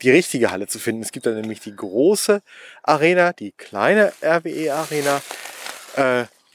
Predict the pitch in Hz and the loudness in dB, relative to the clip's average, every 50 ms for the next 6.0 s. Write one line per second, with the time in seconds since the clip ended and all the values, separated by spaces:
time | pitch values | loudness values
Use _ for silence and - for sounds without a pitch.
0 | _ - 151 170 202 214 208 - - - - 139 - - - - 143 139 - - | _ -2 0 0 0 0 -2 -6 -10 -8 -8 -8 -8 -10 -10 -8 -8 -8 -8 -10
1 | - - - - 135 120 - - - 123 117 117 113 117 107 143 165 151 - - | -14 -16 -10 -10 -10 -10 -10 -12 -8 -8 -6 -6 -4 -2 -2 -2 -2 -2 -6 -12
2 | - - 95 92 92 90 85 - _ _ _ _ _ _ _ _ _ _ _ _ | -10 -10 -10 -10 -10 -12 -14 -18 _ _ _ _ _ _ _ _ _ _ _ _
3 | _ - - _ _ _ _ - - - - 113 107 95 107 113 127 127 120 120 | _ -20 -20 _ _ _ _ -20 -20 -20 -16 -16 -14 -6 -2 0 2 2 2 0
4 | 120 117 113 113 113 110 - - 107 107 92 98 120 135 127 - - 90 82 80 | -2 -2 -4 -6 -6 -8 -8 -12 -14 -12 -4 -2 -2 -2 -2 -4 -12 -14 -14 -16
5 | - - - - - - - - _ _ _ _ _ _ - - - - 101 | -16 -20 -20 -20 -20 -20 -20 -20 _ _ _ _ _ _ -20 -20 -20 -18 -16